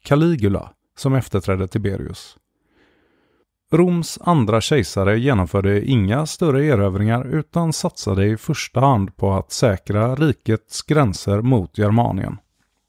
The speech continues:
Caligula, som var kejsare åren trettiosju till fyrtioett, hette egentligen Gaius Julius Caesar Germanicus.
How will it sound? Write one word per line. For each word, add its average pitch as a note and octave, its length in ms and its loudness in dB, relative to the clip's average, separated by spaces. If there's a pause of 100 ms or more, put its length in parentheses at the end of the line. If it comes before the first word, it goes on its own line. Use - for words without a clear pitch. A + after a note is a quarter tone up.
(880)
Caligula, A2 800 4
som A#2+ 280 0
var G2+ 300 2
kejsare G2+ 640 -2
åren F#2+ 460 -2
trettiosju A2 580 -2
till G2 320 -6
fyrtioett, - 640 -8
hette - 300 -4
egentligen G#2 640 -2
Gaius A#2+ 720 0
Julius A2+ 800 0
Caesar G#2 460 -2
Germanicus. A2 960 0